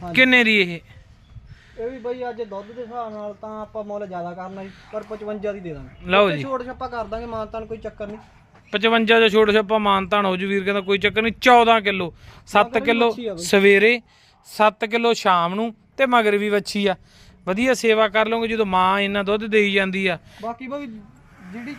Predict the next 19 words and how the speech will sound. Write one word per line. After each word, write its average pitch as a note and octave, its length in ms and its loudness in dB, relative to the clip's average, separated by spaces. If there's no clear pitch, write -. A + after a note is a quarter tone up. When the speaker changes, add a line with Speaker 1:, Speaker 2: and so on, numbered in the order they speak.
Speaker 1:
ਜਿਹੜੀ B3 200 -12
ਚੀਜ਼ C4 200 -14
ਚਾਰੂ A#3+ 340 -4
ਆ, A#3+ 120 -2
ਪਸ਼ੂ A#3 360 -10
ਚਾਰੂ A#3 280 -4
ਆ, A#3 40 -6
ਉਹਨੇ A#3+ 180 -8
ਦੁੱਧ A#3 180 -8
ਦੇਣਾ। G3 220 -12
Speaker 2:
ਹੂੰ। E3+ 520 0
Speaker 1:
ਦੇਖੋ C3 140 -6
ਤੁਹਾਡੇ G#2 200 -10
ਸਾਹਮਣੇ A3+ 340 -12
ਚਾਰੂ G#3 280 -6
ਦੋਵੇਂ G#3 220 -12
ਪਸ਼ੂ। F3 200 -14
Speaker 2:
ਹੂੰ। D3 760 -2
Speaker 1:
ਹਾਂਜੀ। E3 160 -14